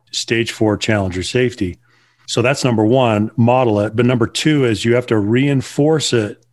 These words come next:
through accountability. You have to hold the rest of the team accountable for that standard of behavior. But if you let it go, then you are tolerating violations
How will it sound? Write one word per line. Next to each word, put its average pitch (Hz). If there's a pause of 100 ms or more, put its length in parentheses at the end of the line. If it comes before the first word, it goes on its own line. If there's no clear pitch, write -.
(120)
through 120
accountability. 107
You 117
have 139
to 123
hold 127
the 110
rest 127
of 107
the 104
team 120 (560)
accountable 117 (380)
for 135
that 117
standard 123
of 113
behavior. 101 (220)
But 127
if 127
you 165
let 151
it 180
go, 139 (400)
then 127 (100)
you 135
are 123
tolerating 117
violations 113